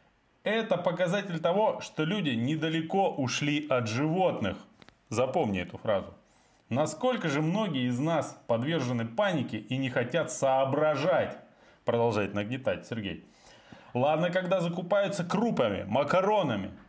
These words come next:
видимо, закупился он все-таки, "э, это хотя бы можно понять. Продукты долго хранятся. У меня нет. А, но рационального объяснения истерии вокруг туалетной бумаги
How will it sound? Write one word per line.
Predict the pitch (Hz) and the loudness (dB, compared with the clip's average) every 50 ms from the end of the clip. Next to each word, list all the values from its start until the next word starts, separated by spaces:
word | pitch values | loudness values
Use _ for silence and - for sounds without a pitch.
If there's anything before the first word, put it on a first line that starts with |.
| - - | -14 -6
видимо, | - 101 98 95 92 95 101 | -4 -2 -2 0 0 -2 -2
закупился | 101 110 - 156 - - 123 98 90 - 98 | -2 -2 -4 -4 -2 -2 -2 -2 -2 -2 -4
он | 87 82 | -4 -4
все-таки, | - 107 - - - - - _ _ _ _ _ _ - - | -6 -10 -10 -10 -14 -20 -20 _ _ _ _ _ _ -12 -6
"э, | 110 104 101 104 110 - - - _ - | -2 0 0 0 0 -2 -6 -16 _ -2
это | - - - - - 196 180 147 - | 0 0 0 2 2 2 2 2 0
хотя | - 160 151 170 165 | -2 -2 0 0 0
бы | 151 151 | 0 0
можно | 156 160 160 147 143 156 | 0 0 0 0 0 -2
понять. | 156 165 165 175 185 175 131 - - - - - - - - _ - | 0 0 0 2 2 0 0 0 -4 -10 -18 -20 -20 -20 -20 _ -2
Продукты | - 117 113 123 120 120 120 120 123 131 | 0 2 2 2 0 0 -2 -4 -4 -4
долго | 123 117 123 120 120 113 127 | -2 0 0 0 0 0 -2
хранятся. | 123 - 151 160 170 190 185 160 123 - - 82 85 - - _ _ - - - _ - | -2 0 0 0 0 2 0 0 -2 -2 -6 -8 -8 -10 -20 _ _ -20 -20 -20 _ -4
У | 110 | -2
меня | 104 104 107 110 127 131 | -2 0 0 0 0 0
нет. | 110 90 87 85 - - - _ _ _ _ _ _ _ _ - | 0 0 -2 -4 -6 -20 -20 _ _ _ _ _ _ _ _ -2
А, | 113 104 104 101 98 - | 0 0 0 0 -2 -2
но | 135 143 175 202 208 | -2 0 0 2 2
рационального | 202 202 - - 208 208 208 208 220 214 202 196 180 180 175 | 2 0 0 0 0 2 2 2 2 2 2 2 2 2 2
объяснения | 170 165 190 - - 196 202 202 196 185 175 165 156 143 120 - - - - _ | 2 0 -2 -4 -2 -2 -2 -2 0 0 0 0 0 0 -2 -4 -8 -20 -20 _
истерии | - 165 123 - - - 180 185 196 208 190 156 127 | -6 -6 -6 -6 -6 -4 -4 -2 0 0 0 0 2
вокруг | 123 139 139 - 175 160 - - | 2 0 2 0 -2 -2 -4 -4
туалетной | - - 180 175 170 160 160 185 175 165 170 120 101 | -2 2 2 4 4 2 2 2 0 0 0 -2 -4
бумаги | 92 95 107 117 127 175 233 247 220 165 117 101 87 - | -2 -2 -2 0 2 2 2 2 0 0 -2 -4 -4 -6